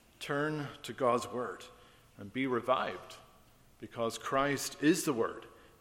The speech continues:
and so it is in him that we know his loving kindness. So firstly, notice in your desperation, cry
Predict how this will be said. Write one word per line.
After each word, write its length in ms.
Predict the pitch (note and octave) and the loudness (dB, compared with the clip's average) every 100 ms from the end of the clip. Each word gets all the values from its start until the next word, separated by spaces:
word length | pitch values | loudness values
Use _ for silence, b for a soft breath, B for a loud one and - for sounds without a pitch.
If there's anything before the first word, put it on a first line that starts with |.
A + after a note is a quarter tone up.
| - | -14
and 120 | G#2 | -10
so 120 | G#2 A2+ | -4 0
it 80 | |
is 160 | A#2+ A#2 | 2 0
in 100 | A2+ | -2
him 320 | G#2+ B2+ B2+ | -2 0 0
that 140 | A#2+ G#2+ | 0 -2
we 140 | A2+ | -4
know 460 | A2 A2+ A2+ A2+ G#2+ | -2 -2 -2 -2 -4
his 260 | G#2 G2 | -6 -6
loving 340 | G#2 G#2+ A2 G#2 | -2 -2 -2 -6
kindness. 640 | - F#2 F#2 F#2+ - - B B B B B B B | -6 -8 -8 -10 -12 -12 B B B B B B B
So 140 | - B2 | -10 -4
firstly, 580 | - F3 F#3 C#3 A#2 A2+ | 2 2 2 0 0 4
notice 380 | B2 A#2 G#2+ | 6 6 2
in 80 | A2 | 0
your 140 | A2 A2 | 0 4
desperation, 960 | C#3+ D3 - C#3 B2+ B2+ - A#2 F2+ - B B B - | 4 4 2 2 4 2 -2 -4 -8 -16 B B B -18
cry 560 | - - A#2+ B2 B2+ | 6 8 8 4 0